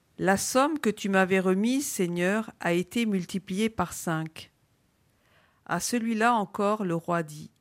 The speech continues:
Toi, de même, sois à la tête de cinq villes. » Le dernier vint dire, « Seigneur, voici la somme que tu m'avais remise.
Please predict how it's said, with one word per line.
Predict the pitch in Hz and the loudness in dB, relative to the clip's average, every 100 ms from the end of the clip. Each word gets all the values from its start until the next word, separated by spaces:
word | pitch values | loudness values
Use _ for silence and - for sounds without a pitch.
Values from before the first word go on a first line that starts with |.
| _ _ _ _ _ _ _ - | _ _ _ _ _ _ _ -2
Toi, | 226 202 202 180 | 2 4 2 0
de | 190 233 | -2 0
même, | 185 170 165 160 | 2 0 -2 -8
sois | - - 240 254 | -12 -8 2 4
à | 214 | 4
la | 196 | 2
tête | 190 196 196 - | 0 -2 -2 -6
de | 160 165 | -8 -6
cinq | - 226 208 | -4 -4 -4
villes. » | 160 147 147 151 _ _ _ _ _ _ _ _ _ _ _ _ _ _ _ _ | -6 -10 -12 -18 _ _ _ _ _ _ _ _ _ _ _ _ _ _ _ _
Le | 165 180 | -2 2
dernier | 208 214 220 254 247 | 4 4 2 0 0
vint | 202 180 | 0 -2
dire, « | 160 156 151 - _ _ _ - | -4 -6 -6 -12 _ _ _ -14
Seigneur, | - 254 233 175 151 156 151 _ _ _ _ 175 | -4 -2 0 0 0 -2 -8 _ _ _ _ -2
voici | 214 240 - 285 | 2 2 0 0
la | 240 202 | 2 2
somme | - 220 220 220 | 0 0 0 0
que | 185 | -4
tu | - 185 | -4 -2
m'avais | 185 190 220 | 0 0 0
remise. | 190 170 165 160 160 - | -2 -2 -4 -6 -10 -16